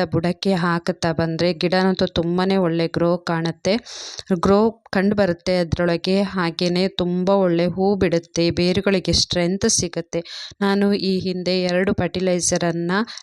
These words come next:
ಲಿಕ್ವಿಡ್ ಫರ್ಟಿಲೈಸರ್ ವಿಡಿಯೋ ಹಾಕಿದ್ದೀನಿ, ನೋಡಿದ್ದೀರಿ ಅಂತ ಅಂದ್ಕೊಂಡಿದ್ದೀನಿ. ನೋಡದೇ ಇದ್ರೆ ಡಿಸ್ಕ್ರಿಪ್ಷನಲ್ಲಿ ಅದೆರಡರದ ಲಿಂಕನ್ನು ಹಾಕಿರ್ತೀನಿ,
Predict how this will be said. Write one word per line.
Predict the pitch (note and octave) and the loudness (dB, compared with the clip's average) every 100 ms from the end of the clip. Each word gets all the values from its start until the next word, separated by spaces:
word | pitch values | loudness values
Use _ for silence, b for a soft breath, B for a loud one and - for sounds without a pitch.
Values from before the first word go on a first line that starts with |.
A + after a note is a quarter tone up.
| - | -4
ಲಿಕ್ವಿಡ್ | G3+ A3 A3 - | 0 2 2 0
ಫರ್ಟಿಲೈಸರ್ | F3 E3+ F3 F3 - F3+ | -2 0 0 0 2 0
ವಿಡಿಯೋ | E3 F3 F3+ F3+ | 2 0 2 0
ಹಾಕಿದ್ದೀನಿ, | E3 F3 E3+ G3+ F3+ F#3 F3 | 0 -2 -2 -2 -2 0 0
ನೋಡಿದ್ದೀರಿ | E3 E3+ F3 F3 F#3+ F3+ | 2 2 2 0 0 2
ಅಂತ | E3+ E3 | 0 0
ಅಂದ್ಕೊಂಡಿದ್ದೀನಿ. | F3+ E3 E3+ - E3+ D#3+ D3+ F3 G3 | 0 0 -2 -2 -2 -2 -2 0 2
ನೋಡದೇ | F3 D#3+ - E3+ | 2 0 0 0
ಇದ್ರೆ | E3 E3+ | 0 0
ಡಿಸ್ಕ್ರಿಪ್ಷನಲ್ಲಿ | G3 G#3 - G3+ - - F3+ F3 E3+ | 2 0 0 -2 0 0 -2 -4 -4
ಅದೆರಡರದ | D3 E3 D#3 D#3+ F#3 F#3 | -2 -4 -4 -2 -2 0
ಲಿಂಕನ್ನು | F#3 E3 E3 F#3 F3+ F3 | -2 -4 -4 -4 -2 -2
ಹಾಕಿರ್ತೀನಿ, | E3 D3+ - E3 - E3+ F#3+ | -2 -4 -6 -6 -4 0 0